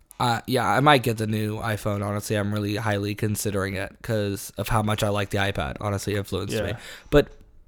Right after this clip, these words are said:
Speaker 1: I mean, Android, it's the same shit. It just is I, I think also the Apple Watch would be dope as fuck to have, 'cause the Apple Watch is way better than any other smartwatch, you know?
Speaker 2: Yeah, I feel like that's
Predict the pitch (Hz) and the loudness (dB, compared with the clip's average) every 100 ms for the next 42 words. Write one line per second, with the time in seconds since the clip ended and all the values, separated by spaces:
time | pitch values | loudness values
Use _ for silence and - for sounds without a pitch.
0 | - - 131 117 110 123 131 123 107 - | -12 -2 0 0 -2 0 4 4 4 0
1 | 120 160 - 107 101 - 98 - _ _ | 0 0 0 -2 -2 -2 -4 -4 _ _
2 | - - 110 113 107 104 - - - - | -10 -2 0 0 0 -4 -8 -20 -20 -20
3 | - 113 113 110 120 113 147 123 - 143 | -4 2 2 6 6 8 6 6 8 10
4 | 170 160 - 120 147 185 185 196 - 123 | 12 8 6 2 6 10 12 12 8 0
5 | 117 113 113 107 - 104 - 104 - 98 | 2 2 4 2 0 -4 -4 -4 -4 -8
6 | - - - - 117 120 123 123 117 110 | -8 -12 -12 -6 -2 0 4 4 4 -2
7 | 101 107 95 76 - 80 - 104 104 101 | -2 -2 -2 -4 -6 -8 -4 -4 -2 -4
8 | 98 87 - 92 69 78 78 - - - | -6 -8 -6 -6 -4 -6 -8 -10 -10 -10
9 | - - 123 110 - 156 143 123 - 123 | -12 -6 -6 -4 4 8 10 8 6 6
10 | 120 - - | 6 2 -8